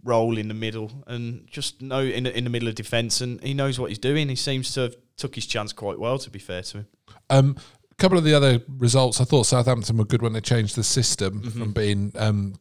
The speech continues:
Speaker 2: a couple of down. Um, if we <laughs> go into it, I mean, look, we, w-, Wolves Fulham was nil-nil. We'll, we'll scoot past, and then we get to the final match of the day on sort of Saturday, the
Speaker 1: <laughs>
Speaker 2: evening game, if you like. And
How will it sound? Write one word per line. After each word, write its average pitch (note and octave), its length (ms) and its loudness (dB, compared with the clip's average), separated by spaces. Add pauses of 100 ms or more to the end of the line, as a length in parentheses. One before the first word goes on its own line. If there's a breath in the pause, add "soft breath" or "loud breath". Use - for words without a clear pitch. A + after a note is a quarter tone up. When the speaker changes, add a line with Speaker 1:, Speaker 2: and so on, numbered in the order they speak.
Speaker 2:
a - 40 -2
couple A2 160 0
of F#2+ 80 -4
down. G#2 400 -2 (340 loud breath)
Um, A#2+ 300 4 (580)
if C#3 220 4
we D#3+ 60 4
<laughs> C3+ 120 4
go D3+ 160 4
into B2 360 4
it, G#2+ 180 0 (320 loud breath)
I C#3 60 4
mean, C#3+ 140 10
look, A2+ 240 4 (280 soft breath)
we, B2 140 6
w-, C#3 260 4
Wolves C#3 340 6
Fulham A2+ 300 4
was G#2 160 2
nil-nil. G#2 360 2
We'll, G2+ 220 2
we'll A2 80 4
scoot G2+ 320 2
past, G2+ 280 2
and C#3 40 2
then D3 80 4
we B2 80 6
get G#2+ 220 0
to A#2 80 -2
the A2 80 -4
final G#2 500 -2
match G#2 300 -2
of - 60 -6
the G2+ 100 0
day G2 220 2
on F#2+ 320 -2
sort G2+ 240 0
of G#2 60 -2
Saturday, G2 540 0
the G2 120 -6
Speaker 1:
<laughs> G#2 140 -2
Speaker 2:
evening G2+ 260 -4
game, G#2 320 -2
if G2+ 140 -6
you G#2+ 80 0
like. G2+ 360 -4
And G#2+ 200 -8